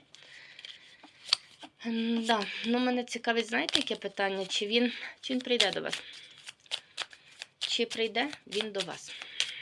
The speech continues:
Мужчина, конечно, дівки, чесно сказати, ну, нехороший. Нехороший.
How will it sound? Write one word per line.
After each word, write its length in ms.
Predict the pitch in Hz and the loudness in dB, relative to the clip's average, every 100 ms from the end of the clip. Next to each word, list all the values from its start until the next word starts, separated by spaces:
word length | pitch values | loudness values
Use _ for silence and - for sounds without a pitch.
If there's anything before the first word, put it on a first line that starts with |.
| - - - - - - - - - 214 | -2 -2 -8 -10 -10 -20 -18 -16 -10 -6
Мужчина, 540 | 214 - - 349 277 | -2 0 0 0 -2
конечно, 420 | 208 190 185 - | -2 -2 -4 -4
дівки, 340 | 190 180 180 180 | -4 -4 -6 -6
чесно 320 | - 247 220 | -6 -6 -6
сказати, 440 | - 185 175 - 185 | -8 -4 -4 -4 -4
ну, 60 | 175 165 - - - - - - - - | -4 -4 -18 0 0 0 -14 -20 -16 -12
нехороший. 560 | 196 247 208 165 - - - _ - - - - - - - - - - - - - | -4 -4 -2 -4 -10 -14 -20 _ -20 -18 -18 -18 -20 -18 -20 -12 -4 -4 -4 -12 -6
Нехороший. 960 | 208 214 226 - 214 185 165 - 170 | -4 -2 -4 0 0 2 0 0 -4